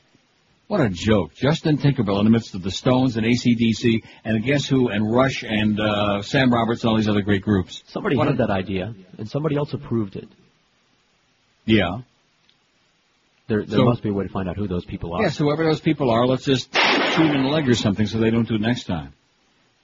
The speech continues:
Speaker 1: Bush called President Shrub and government memo. These Canadians, man, they're the best.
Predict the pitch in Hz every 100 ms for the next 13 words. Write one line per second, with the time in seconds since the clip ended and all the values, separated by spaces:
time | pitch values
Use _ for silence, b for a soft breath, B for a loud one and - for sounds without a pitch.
0 | - 196 247 - 156 135 - 190 180 170
1 | 143 - - 175 180 123 120 135 143 131
2 | 110 104 92 104 170 175 147 147 127 107
3 | 95 110 113 120 110 95 85 -